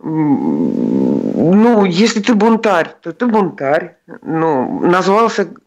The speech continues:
груздем, полезай же в кузов. Вот. Мне так кажется, что если ты, м,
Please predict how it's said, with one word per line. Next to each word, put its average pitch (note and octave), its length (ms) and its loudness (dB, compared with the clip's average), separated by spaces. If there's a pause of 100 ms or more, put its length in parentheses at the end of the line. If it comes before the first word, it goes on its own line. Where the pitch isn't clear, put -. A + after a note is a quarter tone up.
(480)
груздем, F#3+ 640 2 (220)
полезай F3 400 2
же G#3+ 100 2
в G#3+ 80 -2
кузов. C#3+ 460 -4 (1000)
Вот. B2 420 -2 (840)
Мне F#3+ 220 2
так G#3 200 -2
кажется, C#3 460 -4
что C3+ 300 -2
если D#3 400 0
ты, C#3 420 0 (920)
м, B2 640 4